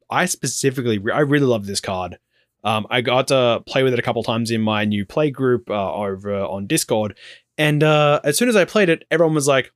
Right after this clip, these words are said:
"Holy crap, I need it." And that is Embercleave. So Embercleave is a four red, red legendary artifact equipment that has flash.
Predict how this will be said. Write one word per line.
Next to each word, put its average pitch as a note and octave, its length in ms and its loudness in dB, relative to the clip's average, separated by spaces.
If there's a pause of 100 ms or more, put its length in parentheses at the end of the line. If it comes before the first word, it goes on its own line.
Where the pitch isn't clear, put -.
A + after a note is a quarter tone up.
"Holy F#3 200 4
crap, D3 300 0 (140)
I A#2 60 0
need A#2 200 0
it." F2 140 -10 (240)
And B2 120 -2
that D3 120 4
is C#3+ 260 0
Embercleave. D3+ 720 0 (480)
So - 120 -2
Embercleave D#3+ 540 2
is B2+ 220 0
a A#2 180 0
four E3+ 500 2
red, C#3 400 2
red A#2+ 380 0
legendary D3+ 420 2
artifact C3+ 420 -2
equipment F#3+ 480 -2 (320)
that A2+ 80 -4
has B2 180 0
flash. - 560 -2